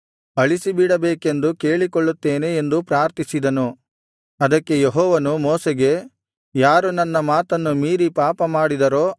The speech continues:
ಅವರ ಹೆಸರುಗಳನ್ನೇ ನನ್ನ ಬಳಿಯಲ್ಲಿರುವ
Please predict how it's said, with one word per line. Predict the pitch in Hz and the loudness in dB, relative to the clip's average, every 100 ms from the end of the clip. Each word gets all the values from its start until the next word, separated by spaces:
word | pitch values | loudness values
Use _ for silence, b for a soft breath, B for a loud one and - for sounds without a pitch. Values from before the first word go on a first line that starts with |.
| - | -2
ಅವರ | 143 160 | 0 2
ಹೆಸರುಗಳನ್ನೇ | 156 123 135 - 190 180 170 156 143 156 | 0 0 -4 -4 -4 0 0 0 0 -4
ನನ್ನ | 175 147 139 | -2 -2 -2
ಬಳಿಯಲ್ಲಿರುವ | 127 139 175 175 147 131 127 | 0 0 0 -2 -2 0 0